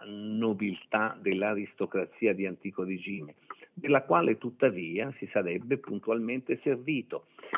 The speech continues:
Riteneva cioè che in un ogni determinata circostanza vi fosse la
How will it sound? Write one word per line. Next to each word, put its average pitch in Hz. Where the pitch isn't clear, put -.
Riteneva 123
cioè 107
che 139
in 120
un 139
ogni 101
determinata 107
circostanza -
vi 123
fosse -
la -